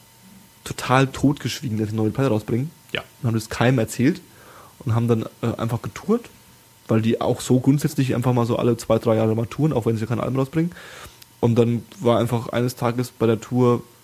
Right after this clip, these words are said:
Speaker 1: lag dann auf dem Merch-Tisch die neue Platte. So. Gab keinen An-, kein Press-Release oder so ein Käse. Es war einfach so,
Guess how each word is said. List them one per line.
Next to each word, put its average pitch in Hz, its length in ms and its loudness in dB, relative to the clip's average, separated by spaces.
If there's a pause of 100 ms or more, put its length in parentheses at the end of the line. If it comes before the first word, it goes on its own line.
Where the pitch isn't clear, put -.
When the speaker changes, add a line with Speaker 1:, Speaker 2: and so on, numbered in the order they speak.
Speaker 1:
lag 120 220 0
dann 113 120 -2
auf 113 120 0
dem 113 80 -2
Merch-Tisch 110 460 0
die 110 100 -6
neue 110 160 2
Platte. 117 260 -4 (400)
So. - 80 -10 (480)
Gab 113 220 0
keinen 120 400 2
An-, 127 340 0
kein 117 220 -2
Press-Release 113 760 0
oder 113 120 0
so 104 80 -2
ein - 60 -4
Käse. 117 240 0
Es 104 100 -4
war 110 80 2
einfach 113 200 -2
so, 110 140 -2